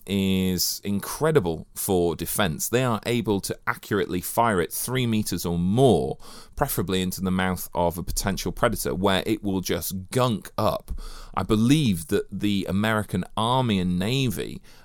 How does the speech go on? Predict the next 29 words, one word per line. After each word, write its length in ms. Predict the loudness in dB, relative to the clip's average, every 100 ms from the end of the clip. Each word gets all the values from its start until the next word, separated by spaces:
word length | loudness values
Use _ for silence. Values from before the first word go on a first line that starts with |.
| -4
are 120 | -2
doing 460 | 2 4 4 2 -4
loads 540 | -6 0 4 6 4
of 80 | 0
experiments 600 | -4 0 2 2 0 -4
on 180 | -4 -4
hagfish 520 | -4 -6 -4 -2 0
slime 320 | 2 0 0
because 560 | -4 -4 2 4 4 0
it 220 | -2 -4
can 300 | -2 0 2
just 280 | 0 -2 -4
absorb 540 | -2 -2 0 0 0
so 340 | -2 2 4 4
much 240 | 2 -2
water 380 | 0 2 2 -2
so 400 | -2 0 2 0
quickly. 540 | 0 -2 -2 -6 -6 -8 -20 -20 -16
It 100 | -10
has 260 | -4 -4
a 60 | -4
thousand 640 | -6 -8 -4 -4 -2 0
and 200 | 0 2
one 280 | 2 0 -2 -12 -20 -8
potential, 760 | -6 -2 -2 -4 -2 -2 -2 -8
uh, 200 | -4 -4
benefits 680 | 0 0 0 -2 -4 -6 -8
to 180 | -6 -6
it. 140 | -6